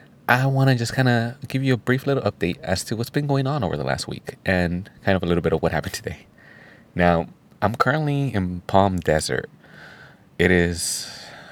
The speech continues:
about two hours away from where I'm at, like, my home. And same thing as last week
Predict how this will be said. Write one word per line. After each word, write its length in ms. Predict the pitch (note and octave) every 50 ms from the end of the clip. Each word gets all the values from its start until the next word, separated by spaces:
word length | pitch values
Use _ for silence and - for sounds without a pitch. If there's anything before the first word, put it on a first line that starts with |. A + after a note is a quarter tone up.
| - -
about 400 | - F2 G2 F#2 E2+ - - -
two 180 | - - C3+ C3+
hours 300 | A2+ A2+ A2+ A2 G#2+ G#2
away 220 | G2+ E2+ F2 F2
from 240 | F2 - - F2+ F2+
where 120 | F#2 E2+ D#2+
I'm 140 | D#2+ D#2+
at, 220 | D#2 D#2 E2+ G#2 - _ _ _ -
like, 200 | - D#2+ E2 -
my 100 | D#2 D2+
home. 280 | D#2+ D2 D2+ G2+ C3+ - _ - - - - - - - - - - - _ _ _ _ -
And 640 | A2 G#2 G2+ F#2+ G2 F#2+ F#2 F2+ G#2 G2 G2 - -
same 280 | - - - B2+ C3 C#3
thing 200 | - D3 D3 D3+
as 160 | C3 - -
last 240 | G2+ G2+ A#2 - -
week 260 | F2 E2 F2 -